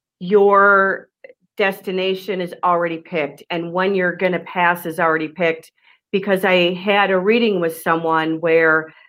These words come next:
I was picking up on her husband, and all of a sudden I stopped and I said, "He needs to get a full heart checkup, like, now." I said, "And, and I'm not one to panic anybody either."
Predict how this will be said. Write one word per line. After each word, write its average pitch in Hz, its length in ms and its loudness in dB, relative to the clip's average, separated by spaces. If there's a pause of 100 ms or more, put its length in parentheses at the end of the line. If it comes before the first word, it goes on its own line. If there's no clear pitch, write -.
(120)
I 185 100 0
was 185 200 0
picking 190 340 -4
up 180 160 0
on 170 160 2
her 165 140 0
husband, 180 500 0
and 165 100 0
all 185 160 4
of 185 100 -2
a 180 40 -6
sudden 175 320 -2
I 170 80 0
stopped 226 480 0
and 175 140 -2
I 165 100 0
said, 165 560 -2 (600)
"He - 360 0
needs 415 340 4
to 262 140 2
get 226 300 2
a 170 180 0 (260)
full 262 440 6
heart 208 560 -2
checkup, 170 640 -4 (240)
like, 165 220 -4
now." 170 480 0 (400)
I 180 40 -6
said, 180 280 -2
"And, 240 300 -2
and 240 160 0
I'm 247 320 2
not 254 360 2
one 254 240 2
to 220 80 -4
panic 233 480 -4
anybody 160 500 -4
either." 156 480 -2